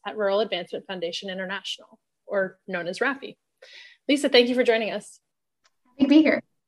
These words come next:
Speaker 1: Can you give us some background on rafi, um,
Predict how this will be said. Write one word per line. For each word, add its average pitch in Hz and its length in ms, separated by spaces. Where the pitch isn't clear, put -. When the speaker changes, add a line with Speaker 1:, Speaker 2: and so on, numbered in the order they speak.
Speaker 1:
Can 392 200
you 415 320
give 311 160
us 240 420
some 240 220
background 190 600
on 202 200
rafi, 196 560
um, 180 540